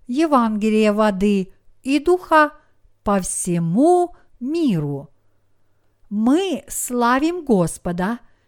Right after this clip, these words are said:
всегда уповая на Его праведность. Благодаря праведности Божьей мы с вами обрели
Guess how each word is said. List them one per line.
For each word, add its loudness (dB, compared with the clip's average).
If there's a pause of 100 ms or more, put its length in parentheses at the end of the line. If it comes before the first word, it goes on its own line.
(160)
всегда 0
уповая 0 (400)
на -2
Его 2
праведность. -4 (800)
Благодаря 0
праведности -4
Божьей -2 (500)
мы -2
с -6
вами -2
обрели -2